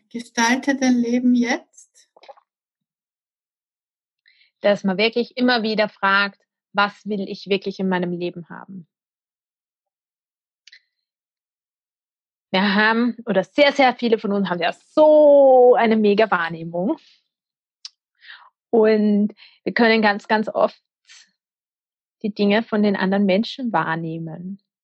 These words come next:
Speaker 2: Und dann wirklich immer wieder mal bewusst hinschauen, „Hey, ist das wirklich mein Wunsch? Ist das wirklich so, wie ich mein Leben gestalten möchte?“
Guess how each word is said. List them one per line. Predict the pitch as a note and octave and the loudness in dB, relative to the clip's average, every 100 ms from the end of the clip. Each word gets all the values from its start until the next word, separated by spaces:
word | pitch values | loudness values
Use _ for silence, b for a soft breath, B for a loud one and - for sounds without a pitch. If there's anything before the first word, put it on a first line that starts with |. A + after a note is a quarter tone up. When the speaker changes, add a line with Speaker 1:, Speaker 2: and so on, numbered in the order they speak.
| _ _ _ _ _ _ _ b b b - | _ _ _ _ _ _ _ b b b -6
Speaker 2:
Und | F#3 | -2
dann | G3 G3+ | 0 2
wirklich | G3+ A3+ A#3 - | 0 0 -4 -2
immer | G#3+ A3 | -2 -2
wieder | G#3 G3+ | 0 0
mal | G#3 G3 | 0 0
bewusst | F#3+ F#3 G#3+ | -2 -6 -8
hinschauen, | - A3+ A3+ G3 | -4 -4 -2 -2
„Hey, | G3+ A3+ A#3 | -2 -4 -6
ist | - - | -16 -20
das | - | -6
wirklich | B3+ F4 - | -6 -4 -4
mein | F#3+ F3 F#3+ | -2 -2 -6
Wunsch? | G3+ G3+ - _ | -10 -14 -18 _
Ist | - | -16
das | F#3+ - | -14 -8
wirklich | A#3+ D4+ - | -4 -4 -6
so, | - A3+ A3 A3 A3 b b | -2 2 4 2 -2 b b
wie | G#3+ G#3 | -8 -8
ich | G3+ | -4
mein | G#3+ G3 | -2 0
Leben | F#3+ F3+ F3 E3+ | 0 0 -2 -4
gestalten | E3 - E3+ D#3 - D#3+ | -10 -8 -8 -8 -10 -12
möchte?“ | D#3+ - - | -12 -16 -18